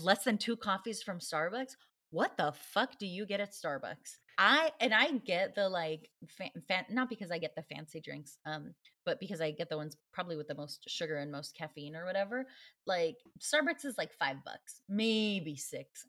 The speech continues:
maybe. Like, if you get, like, extra espresso and all that.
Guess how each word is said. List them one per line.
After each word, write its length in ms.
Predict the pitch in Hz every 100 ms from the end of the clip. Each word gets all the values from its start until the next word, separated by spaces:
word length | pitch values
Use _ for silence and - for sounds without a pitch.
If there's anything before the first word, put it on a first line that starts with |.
| -
maybe. 580 | 170 170 160 147 139 143
Like, 200 | 156 156
if 100 | 165
you 80 | 175
get, 220 | 160 160
like, 220 | 160 147 -
extra 580 | 160 - - 160 156 -
espresso 600 | 160 - - 143 - 139 -
and 120 | 156
all 140 | 156
that. 240 | 151 143